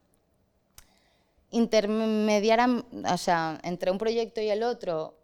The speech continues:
me aparece este para intervenir en una gale-, pequeña galería durante el Madrid Fest en Madrid. Esto es la Galería Monteleón,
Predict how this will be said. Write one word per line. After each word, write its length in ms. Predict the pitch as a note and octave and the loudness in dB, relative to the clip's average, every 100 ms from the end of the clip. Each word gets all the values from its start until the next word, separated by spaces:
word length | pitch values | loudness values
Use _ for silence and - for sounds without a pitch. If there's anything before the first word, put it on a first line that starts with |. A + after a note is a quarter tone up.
| - | -10
me 120 | F3 | -8
aparece 560 | E3 D#3+ F3 - G#3+ G#3+ | -4 -2 -2 -2 0 0
este 300 | - - F3 | -4 -4 -4
para 200 | D#3+ D#3 | -2 -4
intervenir 520 | D#3+ D#3 D#3 D#3+ E3+ | -6 -6 -8 -8 -8
en 80 | F#3+ | -10
una 160 | F#3 | -8
gale-, 220 | F3+ F3 | -8 -8
pequeña 320 | - - F3+ F#3+ | -10 -10 -6 -4
galería 460 | F#3+ E3 G3 F3+ | -2 -2 0 0
durante 320 | D#3 D3+ D3+ | 0 -4 -6
el 80 | D#3 | -6
Madrid 300 | D#3+ D#3 E3 | -2 0 0
Fest 280 | - F#3 - | 0 -2 -2
en 80 | F3 | -6
Madrid. 420 | D#3+ D3+ E3 A3+ G3+ | -4 -4 0 0 0
Esto 220 | - F3 | -4 -10
es 80 | E3+ | -8
la 300 | D#3+ D#3 D#3 | -8 -8 -8
Galería 360 | D3+ D#3 E3 | -10 -8 -8
Monteleón, 680 | E3+ E3 D#3+ D#3 D#3+ G3 C4+ | -10 -10 -8 -6 -4 -4 -6